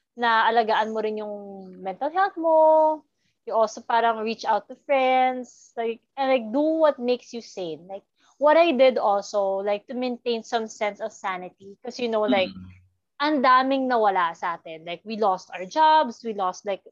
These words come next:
Speaker 1: the luxu-, the little luxuries that we used to take for granted, nawala. It was like, I kind of brought back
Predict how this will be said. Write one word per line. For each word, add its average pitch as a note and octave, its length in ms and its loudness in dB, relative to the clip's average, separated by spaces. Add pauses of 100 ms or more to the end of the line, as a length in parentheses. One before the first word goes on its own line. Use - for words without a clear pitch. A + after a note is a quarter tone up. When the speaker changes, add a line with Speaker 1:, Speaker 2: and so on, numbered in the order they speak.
Speaker 1:
the A3+ 200 0
luxu-, A#3+ 480 0
the B3+ 200 0
little C#4 320 4
luxuries B3 560 -6
that B3+ 160 -10
we A#3 120 -12
used B3 80 -14
to A#3+ 80 -10
take G#3+ 200 -2
for G#3+ 120 -4
granted, F#3+ 400 -4
nawala. G#3+ 560 0
It - 760 -20
was F#4 120 -6
like, F#4+ 160 0
I E4+ 160 2
kind D4+ 320 0
of C4 160 0
brought A3+ 240 0
back G#3+ 240 -2